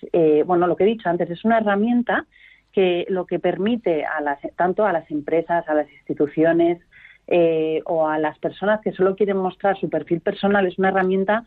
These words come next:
eh, que evidentemente, eh, llega a miles de personas de una manera que hasta ahora no había ninguna otra herramienta que hiciera eso. Entonces, en el ámbito profesional yo creo que es algo muy útil.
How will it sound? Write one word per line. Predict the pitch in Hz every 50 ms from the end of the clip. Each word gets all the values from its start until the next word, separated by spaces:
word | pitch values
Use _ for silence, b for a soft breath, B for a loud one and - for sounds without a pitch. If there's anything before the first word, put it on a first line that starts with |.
| B B B B B B B B
eh, | - 180 165 160 160 156 - _
que | - - 180
evidentemente, | 160 160 170 170 185 196 202 190 208 208 208 208 208 202 185 - 202 226 277 - -
eh, | - 170 165 151
llega | - 185 185 180 196 214 - _ _
a | - 180 170 160
miles | 165 170 185 190 202 214 208 202
de | - 196
personas | 190 196 190 185 - - 196 196 196 202 220 226 - _
de | - 160
una | 156 170 175 185
manera | 180 175 170 175 175 185 190
que | 190 -
hasta | - - - _ - 160
ahora | 156 160 165 170 175 190 202 - - _ _ -
no | 170 160 160 151 147
había | 147 151 160 175 180
ninguna | 170 156 147 151 147 156 160 160 156
otra | 151 - 156
herramienta | 147 151 151 156 156 156 170 185
que | - 165
hiciera | 151 - 156 139 131 143
eso. | 165 - -
Entonces, | 135 139 151 147 147 175 175 175 _ B B B B B B B
en | 180 180
el | 180 180
ámbito | 180 190 208 220 214 220
profesional | 208 214 214 214 202 - 208 220 214 196
yo | 202 190
creo | - 196 202 196
que | -
es | 190 196 -
algo | 185 190 190 208 226 - -
muy | - 190 185 185 185 185 175 160
útil. | 156 147 147 - 131 127 131 131